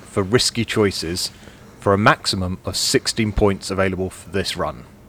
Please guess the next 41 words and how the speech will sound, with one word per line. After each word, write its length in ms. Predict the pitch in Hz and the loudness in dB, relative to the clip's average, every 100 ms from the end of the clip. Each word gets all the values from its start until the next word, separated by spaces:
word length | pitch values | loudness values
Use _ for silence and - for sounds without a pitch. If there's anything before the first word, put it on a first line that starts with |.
| - - - - - | -20 -20 -20 -20 -4
But 160 | 98 - | -4 -2
be 100 | 104 | -4
careful 460 | - 131 151 - | 2 6 6 4
of 100 | 104 | 0
those 260 | 90 90 82 | 0 -4 -2
risks 300 | 80 - - | -6 -6 -8
you 60 | 85 | -6
take, 420 | - 90 - - - | -4 -4 -6 -20 -16
'cause 140 | - 92 | -12 -6
not 280 | 95 107 104 | -4 -2 -2
everything 320 | 90 95 92 | -2 -4 -4
will 80 | 90 | -6
turn 220 | - 87 | -6 -4
out 160 | 80 | -4
well. 320 | - 69 64 - - - - - - - - - - - - - | -4 -6 -6 -14 -20 -20 -20 -20 -20 -20 -20 -20 -20 -20 -20 -4
The 140 | 92 | 6
other 220 | 160 202 | 8 8
option 280 | 107 - 107 | 6 4 -4
is 140 | 107 - | -4 -6
to 80 | |
play 200 | - 131 | 0 2
it 60 | 135 | 2
a 40 | |
bit 200 | 135 147 | 0 -2
more 140 | 170 170 | -2 -2
safe, 480 | - 143 82 - - - - - | 2 2 0 -6 -20 -20 -12 -4
and 120 | 104 | 0
you 120 | 107 | 4
will 100 | 110 | 4
be 140 | 113 | 6
able 180 | 123 156 | 6 4
to 120 | - 156 | 0 0
save 420 | - 127 135 139 | 4 4 4 2
the 80 | 127 | 2
game 360 | 104 101 101 - | 4 4 0 -4
at 100 | 104 - - | -8 -8 2
any 240 | 135 147 170 | 6 6 4
point 460 | - 113 107 - - | 2 2 2 -2 0
during 260 | 113 107 | 4 4
the 80 | 104 | 4
story, 460 | - 95 82 67 | 0 -2 -4 -8